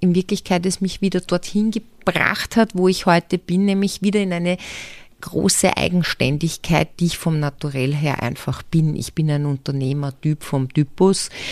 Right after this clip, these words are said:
und, ähm, sag, vielleicht hat mich diese Situation ursprünglich auch dorthin gebracht, wo ich heute bin. Ja, also eins führt zum anderen.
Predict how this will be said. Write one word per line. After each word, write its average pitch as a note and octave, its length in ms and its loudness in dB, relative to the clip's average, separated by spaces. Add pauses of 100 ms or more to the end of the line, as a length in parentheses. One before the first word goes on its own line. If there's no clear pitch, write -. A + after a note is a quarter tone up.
(420)
und, E3 400 2 (140)
ähm, E2+ 640 0 (640)
sag, - 400 -4
vielleicht - 580 -2
hat G3+ 180 -4
mich G3 180 -2
diese F#3 260 -4
Situation F3+ 960 -2 (100)
ursprünglich F3+ 540 -2
auch E3+ 100 -4
dorthin E3 360 -4
gebracht, E3+ 460 -4
wo E3 60 -4
ich - 180 -6
heute D3+ 280 -4
bin. E3+ 380 -2
Ja, C3+ 160 -2
also E3+ 180 -2
eins D#3+ 300 -4
führt - 280 -6
zum E3 200 -6
anderen. C#3+ 640 -8